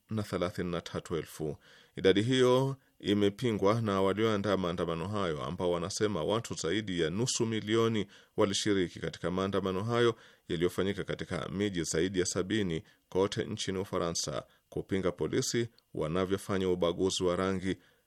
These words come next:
na kutumia mbaba-, mabavu dhidi ya wananchi. Katika miezi ya hivi karibuni, Ufaransa imeshuhudia maandamano ya kupinga ubaguzi wa rangi, ubepari na kulalamikia chuki dhidi ya Uislamu.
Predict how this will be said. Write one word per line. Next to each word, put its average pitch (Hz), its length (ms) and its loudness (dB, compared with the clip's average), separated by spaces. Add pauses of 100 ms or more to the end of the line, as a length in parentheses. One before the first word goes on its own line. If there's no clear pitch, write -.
(100)
na 101 240 0
kutumia 95 600 -2
mbaba-, 90 500 2
mabavu 90 680 0 (260)
dhidi 85 420 -2
ya 76 280 -2
wananchi. 76 840 -6 (1300)
Katika 123 340 6
miezi 120 360 8
ya 113 80 10
hivi 110 260 4
karibuni, 101 440 4
Ufaransa 120 540 0
imeshuhudia 104 560 2
maandamano 98 760 0
ya 76 120 -4
kupinga 104 420 0
ubaguzi 101 500 2
wa 101 100 6
rangi, 110 460 -2
ubepari 98 640 0
na 69 140 -8
kulalamikia 98 800 2
chuki 101 400 -2
dhidi 90 260 -2
ya 98 60 4
Uislamu. 104 500 -2